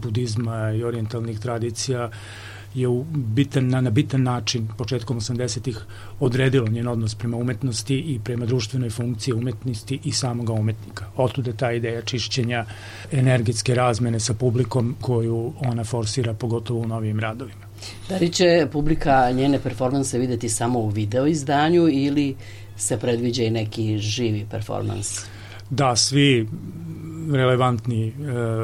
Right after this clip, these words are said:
Speaker 1: performansi Marijane Abramović biće predstavljeni putem videa ili fotografija,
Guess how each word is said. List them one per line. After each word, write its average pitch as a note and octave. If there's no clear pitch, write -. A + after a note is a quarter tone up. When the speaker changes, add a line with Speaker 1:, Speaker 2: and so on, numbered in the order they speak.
Speaker 1:
performansi A#2
Marijane A2+
Abramović A2
biće A2+
predstavljeni A2
putem A2
videa G#2
ili G2+
fotografija, A2+